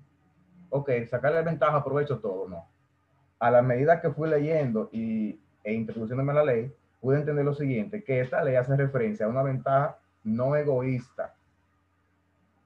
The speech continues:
sino más bien a una ventaja colectiva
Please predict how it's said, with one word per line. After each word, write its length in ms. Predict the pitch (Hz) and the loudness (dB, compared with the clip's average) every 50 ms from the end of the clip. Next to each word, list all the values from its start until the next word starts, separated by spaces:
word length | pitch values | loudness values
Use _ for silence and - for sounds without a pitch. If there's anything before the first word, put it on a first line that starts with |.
| _ _ _ _ | _ _ _ _
sino 360 | _ - 120 117 123 135 151 | _ -4 -2 0 2 2 2
más 240 | 156 160 160 147 139 | 4 4 4 2 2
bien 300 | 127 117 104 98 95 - - | 0 -4 -4 -4 -6 -6 -4
a 80 | - 110 | -2 -2
una 140 | 117 127 | 0 2
ventaja 640 | 131 139 139 135 135 139 139 139 135 147 151 - - _ _ _ _ _ _ _ _ _ _ _ _ _ _ _ _ _ _ _ _ _ _ _ _ _ | 2 2 2 0 2 2 2 4 4 2 2 -2 -8 _ _ _ _ _ _ _ _ _ _ _ _ _ _ _ _ _ _ _ _ _ _ _ _ _
colectiva 880 | - 131 131 131 123 113 107 - 170 180 175 156 131 117 110 117 135 - | 0 2 4 4 4 2 0 -4 -4 -2 0 2 4 4 4 4 2 -2